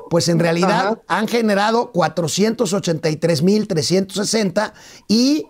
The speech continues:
Speaker 1: pues, este, en el pe-, en el mismo periodo del año, del gobierno anterior, en el de Enrique Peña Bebé, como le dices tú,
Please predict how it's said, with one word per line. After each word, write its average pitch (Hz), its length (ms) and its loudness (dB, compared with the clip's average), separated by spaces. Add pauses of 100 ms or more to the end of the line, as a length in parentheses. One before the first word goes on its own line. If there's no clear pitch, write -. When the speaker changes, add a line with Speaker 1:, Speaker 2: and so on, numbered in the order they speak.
(400)
Speaker 1:
pues, 180 300 2
este, 165 520 0
en 151 100 2
el 151 140 2
pe-, 160 180 0
en 156 100 4
el 165 120 2
mismo 262 380 2
periodo 233 380 2
del 180 260 2
año, 196 200 0
del 156 180 2
gobierno 208 340 2
anterior, 208 540 2
en 170 120 2
el 156 120 -2
de 160 80 0
Enrique 196 360 -2
Peña 214 320 2
Bebé, 190 280 0
como 175 200 -2
le 170 100 0
dices 185 280 -4
tú, 202 240 0